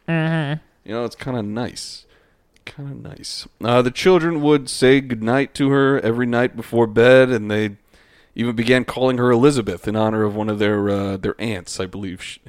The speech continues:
Speaker 2: who had passed away. So even Nancy would announce herself upon entering the home when no one else was there, saying, "It's okay, Elizabeth, it's just me." You know, it's kinda nice. Nice homey feel. And the family was truly happy with their ghostly guest.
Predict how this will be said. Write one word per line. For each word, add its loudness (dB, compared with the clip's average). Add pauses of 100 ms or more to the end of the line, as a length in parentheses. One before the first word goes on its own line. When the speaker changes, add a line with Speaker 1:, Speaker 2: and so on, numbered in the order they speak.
Speaker 2:
who -8
had -8
passed -12
away. -10 (1200)
So -4
even 0
Nancy 2
would 2
announce 2
herself 0
upon -4
entering -4
the -6
home 0
when -4
no 0
one 0
else -4
was -6
there, 2
saying, -6 (380)
"It's -2
okay, 4
Elizabeth, 4
it's -10
just -2
me." -2 (460)
You -8
know, -6
it's -16
kinda -4
nice. -2 (280)
Nice -8
homey -4
feel. -6 (1000)
And 2
the 0
family 2
was 0
truly -4
happy -2
with -4
their 0
ghostly -2
guest. 0